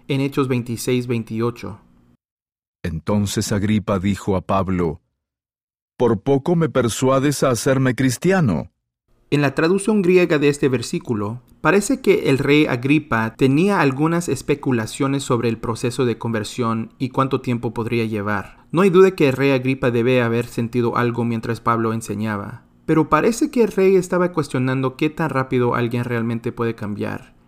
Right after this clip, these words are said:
Speaker 1: y realmente puede convertirse. A medida que recibimos instrucciones y consejos de nuestros líderes, y mientras nos señalan en sentido figurado para indicar que hay peligro por delante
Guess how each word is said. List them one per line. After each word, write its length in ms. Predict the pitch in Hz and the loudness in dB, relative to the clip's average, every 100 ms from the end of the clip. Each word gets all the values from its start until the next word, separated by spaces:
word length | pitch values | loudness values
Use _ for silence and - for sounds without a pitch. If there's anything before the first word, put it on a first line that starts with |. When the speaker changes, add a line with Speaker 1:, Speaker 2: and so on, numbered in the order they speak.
| _ - | _ -6
Speaker 1:
y 120 | 127 | -2
realmente 500 | 123 123 117 123 123 | 0 0 0 -2 -4
puede 240 | 120 120 | -2 -4
convertirse. 840 | 117 113 104 - 120 113 - 80 120 _ _ _ _ _ - | -2 -6 -6 -6 -8 -8 -10 -14 -16 _ _ _ _ _ 0
A 100 | 151 | 2
medida 440 | 147 143 196 247 | 4 2 2 0
que 200 | 247 185 | 2 0
recibimos 640 | 156 135 131 143 165 175 | 0 -2 -4 -2 -2 -4
instrucciones 720 | 139 135 - 120 - 131 143 139 | -4 -4 -6 -6 -4 -2 -4 -6
y 80 | |
consejos 560 | 135 127 117 123 127 117 | -6 -6 -4 -4 -4 -4
de 120 | 123 | -4
nuestros 380 | 120 120 - 110 | -4 -4 -6 -6
líderes, 600 | 120 117 110 107 117 - | -4 -4 -4 -8 -14 -10
y 140 | - 147 | -2 2
mientras 340 | 147 143 135 | 2 0 -2
nos 200 | 139 131 | -2 -2
señalan 440 | 135 127 139 170 | 0 0 0 0
en 140 | 165 139 | -2 -4
sentido 540 | - 127 127 143 147 | -4 -4 0 2 2
figurado 640 | 143 139 127 127 127 135 127 | 0 -4 0 0 0 -2 -2
para 160 | 120 | -4
indicar 460 | 120 120 - 127 127 | -4 -4 -4 -4 -2
que 100 | 127 | -4
hay 100 | 117 | -4
peligro 420 | 120 117 120 123 | -2 -2 -2 -4
por 200 | 123 120 | -4 -6
delante 600 | 120 120 127 120 117 107 | -2 0 0 -2 -6 -10